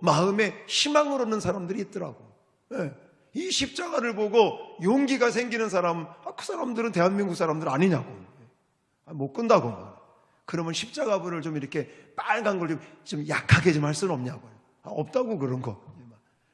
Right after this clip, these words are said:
하여튼 그래가지고 이리 싸우고 저리 싸우고요. 그렇게 몇 년을 했더니 이제 연락 안 오더라고. 예. 지쳤나 봐.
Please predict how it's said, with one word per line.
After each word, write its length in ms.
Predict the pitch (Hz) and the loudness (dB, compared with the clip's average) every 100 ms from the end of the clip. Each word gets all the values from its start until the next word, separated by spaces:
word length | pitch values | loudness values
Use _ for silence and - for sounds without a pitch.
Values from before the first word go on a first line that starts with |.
| _ | _
하여튼 160 | - 285 | -16 -8
그래가지고 520 | 165 240 247 226 233 | 0 2 2 -2 -4
이리 280 | 175 214 233 | -4 -4 -2
싸우고 360 | - 190 160 | -4 -6 -6
저리 260 | 151 190 214 | -2 -2 -2
싸우고요. 580 | - 143 139 170 208 147 _ _ _ _ _ | -4 -6 -6 -10 -12 -16 _ _ _ _ _
그렇게 260 | - 120 - | -8 -6 -2
몇 160 | 151 185 | 0 2
년을 240 | 214 202 | 2 2
했더니 360 | 208 - 226 185 | 0 -2 -4 -4
이제 180 | 226 | -2
연락 260 | 175 156 165 | -2 0 -2
안 160 | 123 139 | -4 -6
오더라고. 320 | 151 123 98 - _ 120 117 _ _ _ _ | -6 -8 -12 -20 _ -20 -20 _ _ _ _
예. 60 | 147 | -14
지쳤나 440 | - 139 156 131 | -8 -2 -2 -2
봐. 240 | 147 190 | -4 -8